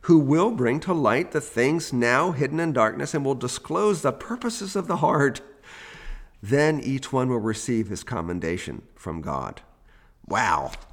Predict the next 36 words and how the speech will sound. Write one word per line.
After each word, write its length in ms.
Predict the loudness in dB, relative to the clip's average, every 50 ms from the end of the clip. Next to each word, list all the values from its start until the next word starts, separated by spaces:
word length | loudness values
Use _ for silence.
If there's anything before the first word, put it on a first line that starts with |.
| -18 -18 -18 -6 0
Everything 340 | 2 4 6 8 8 8 6
I 80 | 6 4
do, 300 | 4 4 4 2 2 0
including 640 | 0 -2 -2 0 0 2 4 4 6 6 4 4
the 100 | 4 4
motives 380 | 4 6 6 6 6 4 2 0
for 120 | 0 0
why 140 | 0 2 2
I 40 | 2
do 200 | 2 2 2 0
it, 160 | 0 -2 -4
will 120 | -4 -2
be 240 | 0 0 0 0 0
absolutely 600 | -2 -2 -4 -4 -4 -4 -2 -2 -2 -2 -2 -4
clear 240 | -4 -4 -2 -2 -2
before 280 | -2 -2 -4 -2 -2 -2
the 100 | 0 0
Lord, 260 | 0 0 2 2 2
and 140 | 0 0 0
I'll 100 | 0 0
receive 380 | 0 -2 -2 -2 -2 -2 0
my 160 | 2 0 0 0
commendation. 1040 | 0 2 2 2 4 4 2 2 2 2 2 2 2 0 0 -2 -4 -4 -6 -8 -12 -16 -20 -20 -20 -20 -20 -20 -20 -20 -20 -20 -20 -20 -20 -12 _
In 140 | -2 0 0
the 80 | 0 0
spirit 300 | -2 0 2 2 4 2
of 80 | 2
Second 300 | 0 -2 -2 -2 -2 -2
Corinthians 440 | -2 -2 -2 0 0 0 0 -2 0
five 240 | 2 2 2 2 0
ten, 260 | -2 -2 -2 -2 -2
we 120 | -2 -2
must 240 | -2 -4 -6 -6 -4
all 260 | -2 -2 0 0 -2
appear 320 | -4 -6 -6 -4 -4 -4 -4
before 520 | -4 -8 -8 -6 -4 -2 -2 -2 -2 -6